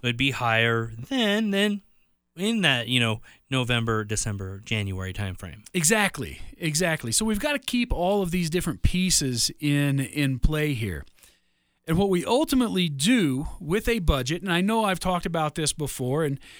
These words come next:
Speaker 2: you know, it's one of those things that, uh, that Dave Ramsey will tell you as well, doing a budget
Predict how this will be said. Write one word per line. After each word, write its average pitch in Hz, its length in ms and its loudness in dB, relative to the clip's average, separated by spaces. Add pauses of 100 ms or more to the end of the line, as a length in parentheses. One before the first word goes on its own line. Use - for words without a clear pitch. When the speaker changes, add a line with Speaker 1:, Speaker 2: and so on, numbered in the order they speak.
(200)
Speaker 2:
you 170 60 -2
know, 165 80 2
it's 156 120 2
one 175 140 2
of 175 60 2
those 170 180 2
things 165 300 0
that, 160 260 0
uh, 156 220 2
that 143 160 -2
Dave 147 260 0
Ramsey 156 340 2
will 165 200 -2
tell 165 180 0
you 175 160 2
as 156 100 -2
well, 139 280 -2 (360)
doing 247 280 4
a 240 60 6
budget 185 360 4